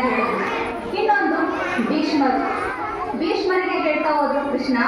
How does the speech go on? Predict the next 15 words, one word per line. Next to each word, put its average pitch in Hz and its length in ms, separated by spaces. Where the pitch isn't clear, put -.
ಏನಂತ 330 480
ಹೇಳಿ, 262 280
ಬರೀ 262 220
ಅಧರ್ಮ 302 400
ಮಾಡೋದ್ 262 440
ಮಾತ್ರ 381 280
ತಪ್ಪಲ್ಲ, 294 400
ಧರ್ಮಕ್ಕೆ 359 1040
ವಿರುದ್ಧವಾಗಿ 311 680
ಯಾರು 262 320
ನಡ್ಕೊಳ್ತಾ 311 520
ಇದ್ದಾರೋ 262 320
ಅವರ 254 180
ಪರವಾಗಿ 320 560
ನಿಂತ್ಕೊಳ್ಳೋದು 285 540